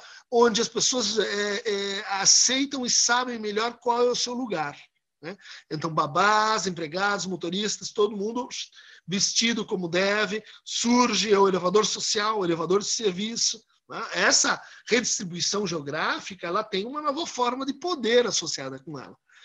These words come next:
que é o síndico, né? Não é o coronel, é aquele que repassa coisas, é aquele que vai dar no gestor depois, né? Aquele que,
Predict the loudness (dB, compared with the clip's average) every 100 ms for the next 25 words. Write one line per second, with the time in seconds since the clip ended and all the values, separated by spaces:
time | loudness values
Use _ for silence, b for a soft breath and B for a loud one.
0 | B 2 4 4 6 6 6 4 -2 -6
1 | -14 _ _ _ -18 -10 -6 0 4 4
2 | 6 6 6 2 -2 -6 -14 b b b
3 | 0 0 2 2 2 2 2 -2 2 4
4 | 4 2 0 -4 -8 -8 -10 -12 -10 -8
5 | -6 -4 -2 -2 B B 2 4 4 2
6 | 2 2 2 0 0 4 4 2 -6 -10
7 | -12 -12 -14 -10 -8 -4 -4 -2 0 0